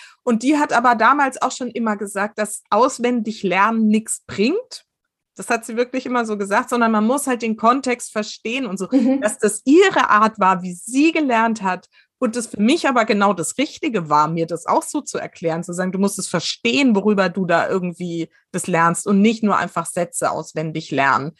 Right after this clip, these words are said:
Speaker 1: So, das war für mich genau die richtige Anleitung. Deswegen habe ich gedacht, „Ja, das ist <laughs> genau der richtige Weg.“
Speaker 2: <laughs>
Speaker 1: Ist es ja auch, bin ich trotzdem noch dafür, so, ne?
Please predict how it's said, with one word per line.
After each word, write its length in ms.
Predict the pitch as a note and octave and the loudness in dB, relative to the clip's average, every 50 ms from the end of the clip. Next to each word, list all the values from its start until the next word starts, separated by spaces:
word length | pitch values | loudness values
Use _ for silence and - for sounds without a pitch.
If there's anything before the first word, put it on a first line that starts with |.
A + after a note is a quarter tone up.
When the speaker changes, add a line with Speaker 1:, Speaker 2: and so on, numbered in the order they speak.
| _ _ _ | _ _ _
Speaker 1:
So, 300 | - - D#3 C3+ G#2+ - - - - - _ _ | -4 -2 -2 -2 -2 -4 -8 -18 -20 -20 _ _
das 220 | - F#3 - G3+ G3 | -2 -2 0 2 4
war 180 | G#3 G#3+ G#3+ | 4 4 4
für 100 | - A3+ | 4 4
mich 300 | G3+ G#3 A#3 C#4 - - | 4 6 4 4 2 0
genau 220 | - A3+ A3 A3 A3 | 0 2 2 2 2
die 100 | G#3+ G3 | 0 -2
richtige 380 | G#3 G#3 - - D#3+ D#3+ - | -4 -4 -4 -4 -6 -4 -2
Anleitung. 400 | - D4+ E4+ D#4 C#4 A3+ A3+ G#3 | -2 0 0 0 0 2 0 -2
Deswegen 260 | F#3+ - A3 G#3 G#3+ | -2 0 0 0 0
habe 100 | G3 F#3 | 0 -2
ich 60 | G3 - | -6 -8
gedacht, 240 | F#3 F3 F3+ F3 - - | -6 -6 -6 -6 -4 -4
„Ja, 180 | G#4 G4+ G#3 E3+ - | -4 -4 -4 -6 -10
das 140 | E3+ F3 A3+ | -16 -18 -18
ist 260 | D4+ - - _ _ - | -20 -20 -20 _ _ -12
<laughs> 840 | G#3+ - - - - - - _ _ A#4 - - A4 G4+ G4+ D4 | -10 -10 -12 -16 -20 -20 -20 _ _ 0 4 4 4 4 4 2
genau 300 | - A#3 A3 A3+ A#3 A#3 | 0 0 4 4 4 4
der 180 | A3 G3+ F#3+ G3 | 4 0 -4 -4
richtige 500 | B3 A#3+ - _ - G3 A3 A3+ A3 - | -6 -10 -12 _ -8 -6 -4 -4 -4 -4
Weg.“ 120 | - B3+ - | -6 -4 -2
Speaker 2:
<laughs> 380 | A#3 A#3+ A3 - A3+ - - | -2 -2 -2 -4 -6 -6 -4
Speaker 1:
Ist 120 | C4 C#4+ D#4+ | -2 2 4
es 120 | C#4 - | 4 6
ja 160 | B3 A3+ F#3 | 6 6 6
auch, 240 | E3 F3 E3+ E3+ - | 6 6 4 4 4
bin 120 | - G3 G#3 | 6 6 6
ich 120 | G3 - | 6 4
trotzdem 400 | - F#3 G3 - - D#3 D#3 D#3 | 2 0 0 0 -2 -2 0 2
noch 160 | D3+ D#3+ - | 0 0 0
dafür, 480 | - D3+ - - - - G#3+ G3+ F#3+ E3+ | -2 -4 -4 -4 -2 -2 0 0 0 -2
so, 120 | D#3+ D3+ | -4 -4
ne? 180 | D3 F#3+ A#3 | -2 -2 -4